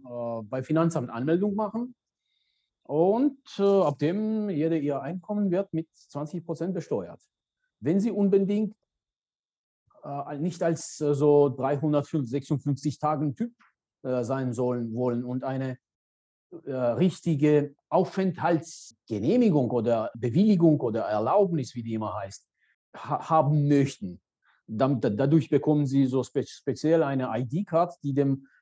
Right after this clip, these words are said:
äh, georgischen I-D-Card gleich ist, im Prinzip. Ja, da dürfen sie dann, im, äh, sie sind in dem Fall als Ausländer, aber die haben eine georgische Requisiten. Alle Requisiten, was die Georgier haben.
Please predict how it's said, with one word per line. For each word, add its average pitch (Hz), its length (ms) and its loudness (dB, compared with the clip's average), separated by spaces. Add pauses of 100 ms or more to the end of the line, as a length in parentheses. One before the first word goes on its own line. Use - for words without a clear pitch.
äh, 120 180 0
georgischen 131 560 -2
I-D-Card 110 680 -6
gleich 98 380 -6
ist, 247 380 -6
im 104 120 -6
Prinzip. 127 480 -4 (120)
Ja, 143 200 -2
da 135 100 -2
dürfen 107 320 -4
sie 101 140 -2
dann, 101 260 -2
im, 101 260 -6 (400)
äh, 101 160 2
sie 135 120 4
sind 131 360 6
in 120 160 4
dem 123 160 4
Fall 110 320 0
als - 300 -10
Ausländer, 208 460 0
aber 160 220 4
die 143 140 2
haben 151 240 0
eine 139 280 -2
georgische 123 720 -4 (100)
Requisiten. 120 760 -4 (460)
Alle 110 260 0
Requisiten, 113 640 -2
was 117 120 0
die 117 80 -2
Georgier 101 440 -2
haben. 220 360 -6